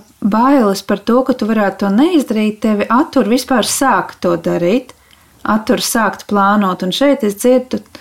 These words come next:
līdzīgi, ka tu nepieķeries tam darbam, jo nejūties pārliecināta, ka tu varēsi viņu izdarīt tā perfekti.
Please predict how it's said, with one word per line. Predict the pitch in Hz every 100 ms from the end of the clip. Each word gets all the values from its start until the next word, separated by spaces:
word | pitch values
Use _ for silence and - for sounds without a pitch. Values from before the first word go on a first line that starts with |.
| - - -
līdzīgi, | 233 247 269 233 180 180 202 247 - - - -
ka | 208
tu | 208
nepieķeries | 247 285 202 208 196 190
tam | - 196
darbam, | 247 381 339 247 220 220 - _
jo | 240
nejūties | 214 262 240 202 196
pārliecināta, | 240 254 285 254 - 208 202
ka | -
tu | 208 220
varēsi | 233 185 -
viņu | 208 226
izdarīt | 226 196 180 185
tā | 185
perfekti. | - 196 180 - 160 - - 262